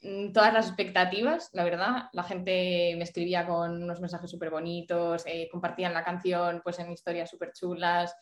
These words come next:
Eh, lo que tuvo muy, muy buena acogida fue el vídeo, que a las,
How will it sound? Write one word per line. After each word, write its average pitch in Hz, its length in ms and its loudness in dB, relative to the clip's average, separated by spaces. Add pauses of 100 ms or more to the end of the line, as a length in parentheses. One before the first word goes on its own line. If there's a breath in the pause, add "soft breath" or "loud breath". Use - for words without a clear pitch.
(420 soft breath)
Eh, 175 920 2
lo 202 100 4
que 214 80 -2
tuvo 208 240 2
muy, 208 300 6
muy 214 200 6
buena 196 240 2
acogida 185 360 -2
fue 180 180 0
el 170 140 -4
vídeo, 180 460 -2 (260)
que 175 260 4
a 156 100 4
las, 151 640 -2